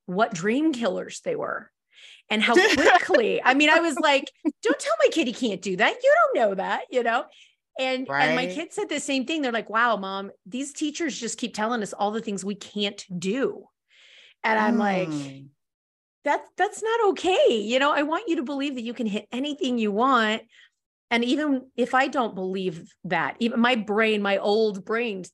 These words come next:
Speaker 1: still says, "I don't know how they're gonna make that happen, but okay." But out loud, I'm saying, "You're right, you can.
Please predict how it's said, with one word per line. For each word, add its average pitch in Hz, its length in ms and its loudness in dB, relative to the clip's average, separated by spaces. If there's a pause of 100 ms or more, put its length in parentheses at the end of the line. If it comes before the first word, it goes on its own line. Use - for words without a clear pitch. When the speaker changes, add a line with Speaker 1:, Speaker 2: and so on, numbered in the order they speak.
(140)
Speaker 1:
still - 340 -10
says, 180 200 -8
"I 156 120 -14
don't 170 100 -8
know 180 100 -2
how 185 160 -2
they're 180 120 0
gonna 185 180 0
make 170 220 -4
that 214 220 2
happen, 175 440 -2
but - 280 -4
okay." 240 480 -2 (800)
But 247 320 0
out 202 200 2
loud, 262 240 2
I'm 220 140 0
saying, 190 260 -6
"You're 185 140 -6
right, 220 220 0
you 196 80 -12
can. 175 320 -8